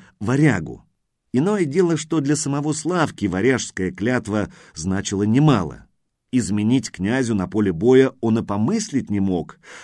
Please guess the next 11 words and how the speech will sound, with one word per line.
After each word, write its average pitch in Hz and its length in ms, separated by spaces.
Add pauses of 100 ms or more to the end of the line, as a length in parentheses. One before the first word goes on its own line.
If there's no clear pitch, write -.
(260)
а 113 120
коли 110 180
речь 127 300
идёт 107 220
о - 20
любовном 214 560
споре, 190 520 (400)
то 226 220
тут 180 380
другой 196 440
обычай. 90 520